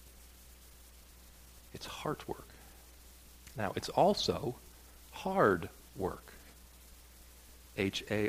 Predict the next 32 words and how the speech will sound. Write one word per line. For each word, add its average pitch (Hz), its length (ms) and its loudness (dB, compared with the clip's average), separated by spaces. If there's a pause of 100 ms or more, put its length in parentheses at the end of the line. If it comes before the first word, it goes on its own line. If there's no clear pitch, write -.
R 139 360 6 (120)
D. 85 240 -2 (1040)
It's 113 140 0
also 151 220 8
hard 170 520 2
work. 92 320 -2 (1900)
And 120 100 4
this 175 120 4
is 185 100 6
the 131 80 6
main 123 400 6
lesson 117 260 8
that 113 60 6
God's 110 200 8
been 98 120 6
beating 131 340 8
into 127 160 6
me 117 100 6
as 104 80 8
I've 120 140 8
been 110 100 2
studying 104 260 0
Hebrews, 92 440 2
and 95 100 0
therefore 101 360 4
the 98 80 -6
lesson 95 280 0
that 95 60 2
I'm 95 220 2
beating 104 260 4
into 110 160 2
you, 95 240 2